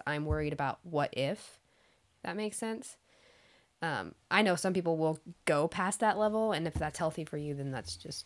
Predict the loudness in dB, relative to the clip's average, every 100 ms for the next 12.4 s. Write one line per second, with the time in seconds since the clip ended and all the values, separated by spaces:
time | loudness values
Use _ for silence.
0 | -6 -4 -2 -4 -4 -6 -8 -6 -4 -6
1 | -2 0 2 4 2 0 -4 _ _ -20
2 | -20 -20 _ _ _ _ -4 0 2 0
3 | 0 -2 -2 -2 0 0 0 0 -2 -4
4 | -6 -12 -14 -14 -16 -20 _ _ _ -2
5 | 0 0 0 -2 -4 -2 -4 -4 -4 -4
6 | -2 -2 0 0 0 -2 -2 0 0 0
7 | 2 0 -2 -4 -4 0 0 0 -4 -4
8 | -6 -4 -4 -2 -2 -2 -8 -10 -10 -8
9 | -6 -6 -8 -12 -20 _ _ _ _ _
10 | _ _ _ _ _ _ _ _ -18 6
11 | 8 10 8 4 0 0 2 4 6 4
12 | -4 -20 -20